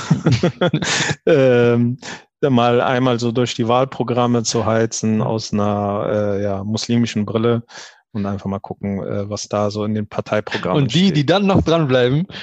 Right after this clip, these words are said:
Speaker 2: die gewinnen einen ausgefüllten Wahlschein. <laughs>
Speaker 1: Die gewinnen einen Link zum Wahlomat. <laughs>
Speaker 2: Von uns ausgefüllt,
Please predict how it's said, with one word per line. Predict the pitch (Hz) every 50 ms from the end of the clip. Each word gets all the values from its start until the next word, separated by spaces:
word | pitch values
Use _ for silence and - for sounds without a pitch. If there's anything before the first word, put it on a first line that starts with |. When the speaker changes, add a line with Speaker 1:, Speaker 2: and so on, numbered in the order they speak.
| - - - _ _ -
Speaker 2:
die | 127 110
gewinnen | 123 120 113 135 156 156 151 143
einen | - - 139 151 170 156 147 151 170 190 190 _ - - _ _ _
ausgefüllten | - 180 190 - - 160 - - 165 165 - 147 123
Wahlschein. | 131 131 139 - - 117 98 92 87 - - - _ _ _ _ _ _ _ _ _ _ _
<laughs> | - - - 906 - - - - - - - 960 - - - - 214 175 - - 160 190 185 - 147 - - 160 - - - 151 - - 156 - - _ _ - - - - - - - - - - -
Speaker 1:
Die | 123 123
gewinnen | 127 120 123 131 131 131
einen | - - 117 120 120 120
Link | 120 131 135 135 -
zum | - 117 107 107
Wahlomat. | 113 113 113 107 107 107 101 95 92 95 -
<laughs> | 131 - - - 180 - - - - - - 147 - - 147 - _ - - _ - 143 - - 151 202 202 202 196 190 180 160 - -
Speaker 2:
Von | - 151 165
uns | 185 170 151
ausgefüllt, | 139 160 156 - - 123 - - 120 113 113 - - -